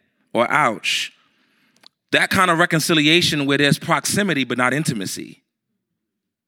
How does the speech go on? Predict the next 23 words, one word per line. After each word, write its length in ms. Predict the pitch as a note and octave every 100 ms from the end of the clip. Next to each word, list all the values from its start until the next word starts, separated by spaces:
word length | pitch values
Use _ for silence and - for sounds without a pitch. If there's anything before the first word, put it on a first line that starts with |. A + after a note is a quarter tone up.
| _ -
You 120 | C#3+
know 100 | D#3+
what 80 | D3+
I'm 80 | C3
talking 280 | C#3 A#2 G#2+
about. 300 | G2+ G2 - _ _ _ - _ -
These 440 | B2 B3 C4+ A#3+ - -
racial 540 | B2 G3 A3+ E3 A3
and 120 | D#3+ -
ethnic 400 | F3 - F3 - -
others 340 | F3 D#3 C3
were 160 | C#3 C3+
gathered 760 | A2 C#3+ F3+ G#3+ E3+ B2 A2+
together 520 | - B2+ D3 C3 G#2+ G#2 - -
because 280 | D#3 E3+ D3
they 120 | F3
were 120 | D#3
hearing 480 | D3 F#3+ G#3+ G#3+ G3+
the 100 | E3
gospel 580 | D#3 D#3+ D#3 - C3 A#2+
in 120 | C3
their 160 | B2+ -
own 380 | C#3 E3 E3+ E3